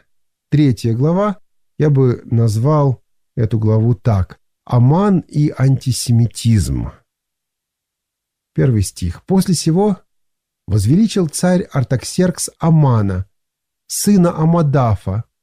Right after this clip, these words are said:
Вугеянина, и вознёс его, и поставил седалище его выше всех князей, которые у него". Давайте на минуточку остановимся.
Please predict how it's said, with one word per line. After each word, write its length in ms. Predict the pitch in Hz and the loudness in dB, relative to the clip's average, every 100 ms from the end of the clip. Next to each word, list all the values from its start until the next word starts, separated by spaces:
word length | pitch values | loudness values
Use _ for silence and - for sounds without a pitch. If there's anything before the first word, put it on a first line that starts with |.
| _ _ _ _ _ | _ _ _ _ _
Вугеянина, 920 | 117 127 156 139 147 113 98 104 139 151 _ _ _ _ _ _ - | -2 0 2 2 2 2 0 -2 -4 -6 _ _ _ _ _ _ -2
и 120 | 247 | 0
вознёс 680 | 233 202 135 156 147 127 - | 2 2 2 2 2 0 -2
его, 360 | 131 131 139 _ _ _ _ _ _ | -2 -2 -4 _ _ _ _ _ _
и 100 | 226 | -4
поставил 680 | 220 196 - 220 226 220 196 | 0 -2 -2 -2 0 2 0
седалище 800 | - 190 170 202 208 - - 214 | 0 0 2 2 0 -2 0 2
его 220 | 180 180 | 2 2
выше 400 | 139 180 185 180 | 2 0 0 -4
всех 380 | - - 185 - | -6 -2 -2 0
князей, 680 | 185 180 143 127 113 156 _ _ _ _ _ _ _ _ _ | 0 2 2 2 0 -2 _ _ _ _ _ _ _ _ _
которые 580 | 175 165 170 170 180 180 | -4 -2 0 2 2 0
у 160 | - 180 | 0 0
него". 460 | 190 151 101 92 _ _ _ _ _ _ _ _ _ _ _ _ - | 2 2 -2 -6 _ _ _ _ _ _ _ _ _ _ _ _ 0
Давайте 380 | 131 208 - 139 | 2 2 2 2
на 140 | 127 | 4
минуточку 640 | 143 151 160 135 - - | 4 2 0 -2 -10 -4
остановимся. 840 | 139 - 175 214 269 247 - 180 | -4 -2 -2 0 2 0 -2 -8